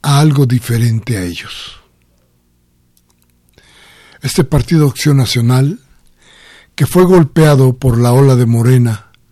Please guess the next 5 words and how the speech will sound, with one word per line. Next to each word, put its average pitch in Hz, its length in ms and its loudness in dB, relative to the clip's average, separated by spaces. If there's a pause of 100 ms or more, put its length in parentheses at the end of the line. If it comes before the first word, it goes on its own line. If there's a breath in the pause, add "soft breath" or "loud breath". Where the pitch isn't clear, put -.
(600 soft breath)
hasta - 280 -6
quedar 131 340 -4
prácticamente 117 1080 -4 (920)
en - 160 -10
nada. - 600 -12